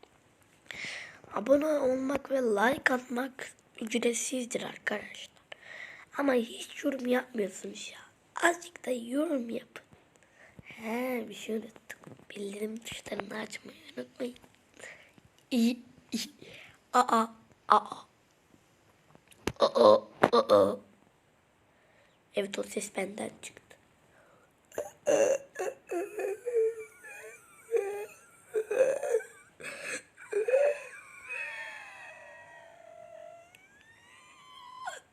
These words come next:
Ne diyorum lan ben?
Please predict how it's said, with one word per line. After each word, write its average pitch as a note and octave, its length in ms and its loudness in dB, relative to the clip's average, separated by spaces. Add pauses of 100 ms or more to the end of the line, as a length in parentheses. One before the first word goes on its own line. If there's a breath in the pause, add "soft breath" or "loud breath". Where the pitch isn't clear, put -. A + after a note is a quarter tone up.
(1900 loud breath)
Ne A3 260 4
diyorum C4+ 400 8
lan B3 300 4
ben? G#3 260 2